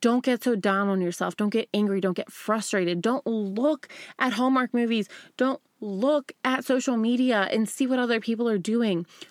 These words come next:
Look inward. Look what matters to you. Look what you wanna become. Look what you wanna create, because that is what you're searching for. And once you get that because of the work that you did,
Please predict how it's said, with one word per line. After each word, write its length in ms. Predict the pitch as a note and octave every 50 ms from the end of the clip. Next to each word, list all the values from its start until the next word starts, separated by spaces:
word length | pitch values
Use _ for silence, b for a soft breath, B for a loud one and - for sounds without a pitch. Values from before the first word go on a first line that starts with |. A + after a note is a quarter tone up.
| B B
Look 300 | G3+ A3+ B3+ C4 - - - -
inward. 600 | A3 A3+ A#3 A3+ A3 A3 G3+ F#3 F3+ F3 F3+ - B B B B B
Look 260 | G#3+ B3 C#4+ C4+ -
what 120 | D#4 -
matters 520 | - G3+ G3+ G3+ G3+ A3 A#3 A#3 A#3 - -
to 140 | - A#3+
you. 320 | A3 G3 F#3 G3+ A#3 A3+ G3+
Look 280 | F#3 F#3+ A#3+ B3 -
what 100 | D4 -
you 180 | - G3+ G#3+ A3+
wanna 220 | A3 A#3 A3+ A3
become. 340 | G3+ G#3+ - - A3 A3 G#3+
Look 140 | A3+ A#3 -
what 80 | C#4 -
you 140 | C4 B3+
wanna 160 | B3 B3 A3 G3+
create, 760 | - - - A3 G#3+ A#3+ A#3+ A#3+ A3 G3 - - - - - B B B B B B B B -
because 380 | B3+ - C4 A#3+ F#3+ F3 E3
that 360 | - A3 A3 A3+ A#3+ B3 B3+ -
is 220 | B3+ A#3 G3 -
what 400 | G3 F#3 E3 G3 G#3 G#3+ A3 - -
you're 240 | - G3+ G#3+ G#3 G#3
searching 500 | - - - A3+ A3 A3 - G#3+ F#3+ F#3+
for. 300 | - - G#3+ F#3 F#3 - -
And 220 | G#3+ G#3 F3+ E3
once 280 | G#3+ A#3+ B3+ B3 - -
you 120 | C#4 A3
get 260 | F#3 - C4+ A#3 - - F3 D#3 E3 E3+
that 400 | F#3 G3 F#3+ G3+ G#3+ A#3+ - - -
because 260 | A3+ G#3+ - A3+ G#3
of 140 | G3+ G#3 F#3+
the 100 | F#3 G3
work 220 | F#3 G#3 A3+ A3+ -
that 180 | G#3 F3+ -
you 360 | F3 E3+ F3 F#3 G#3 A#3 B3
did, 380 | G#3+ F#3 A#3 A#3+ B3+ C#4 C#4